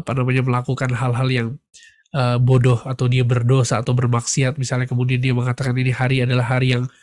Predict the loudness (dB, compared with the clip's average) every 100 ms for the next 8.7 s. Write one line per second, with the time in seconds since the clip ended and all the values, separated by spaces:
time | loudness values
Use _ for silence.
0 | _ 0 4 4 4 2 2 0 0 -2
1 | 0 0 -2 -6 _ _ -20 -20 _ -20
2 | -12 -6 -4 -2 0 0 2 2 2 2
3 | 2 2 0 -2 _ _ _ -2 0 2
4 | 2 0 4 4 4 2 2 4 2 0
5 | 2 2 2 0 0 2 4 2 0 0
6 | 0 0 0 -2 -2 -2 0 2 2 0
7 | 0 0 2 4 4 2 2 0 0 0
8 | 0 -2 -2 0 0 0